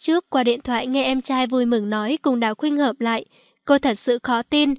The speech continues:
Có lẽ lúc ấy phản ứng của cô vô cùng mất tự nhiên, khiến anh nghi ngờ. Mấy lần trò chuyện sau đó, em trai đều vô tình hay hữu ý nhắc tới Đào Khuynh. Tóm lại,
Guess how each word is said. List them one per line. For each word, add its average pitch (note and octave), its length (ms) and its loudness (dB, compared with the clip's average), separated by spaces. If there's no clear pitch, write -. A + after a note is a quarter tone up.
Có A#3 120 0
lẽ A#3+ 280 0
lúc E4 160 0
ấy A3 200 0
phản C4+ 200 -2
ứng A3 160 -4
của - 140 4
cô C#4 300 0
vô C#4+ 160 2
cùng G#3 220 -2
mất C4+ 200 -2
tự C#4 120 0
nhiên, C#4 340 2
khiến B3 220 0
anh C#4 200 0
nghi C4 160 2
ngờ. A3+ 300 0
Mấy B3+ 200 4
lần C#4 240 2
trò A3 200 -2
chuyện A#3+ 280 -2
sau B3+ 220 0
đó, A#3 360 -2
em C#4 200 2
trai C4+ 320 2
đều A3+ 180 4
vô D4+ 140 4
tình A3 280 0
hay D4 240 4
hữu C#4 140 2
ý B3 240 0
nhắc E4 320 -2
tới A#3+ 240 0
Đào C4 200 0
Khuynh. C4 300 4
Tóm A3 200 0
lại, B3+ 280 2